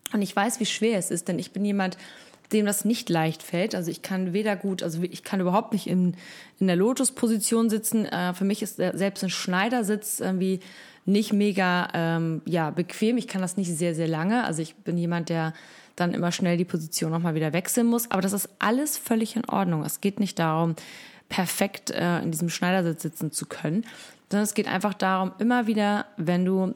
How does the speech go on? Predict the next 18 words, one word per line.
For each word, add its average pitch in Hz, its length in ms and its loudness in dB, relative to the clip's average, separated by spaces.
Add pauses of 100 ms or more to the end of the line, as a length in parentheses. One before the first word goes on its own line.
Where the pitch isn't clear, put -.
deine, 170 460 2
wenn 170 120 0
du 175 60 2
merkst, 175 300 0
du 180 60 -2
verfällst 180 520 0
in 185 60 -2
irgendwelche 165 340 -2
Tagträume, 202 560 -2
in 175 40 0
irgendwelche, 165 340 -2
in 160 180 -6
deine 160 260 0
Gedankenwelt, 185 640 0 (520)
einfach 202 320 2
wieder 185 140 2
deine 165 260 0
Aufmerksamkeit 180 1040 0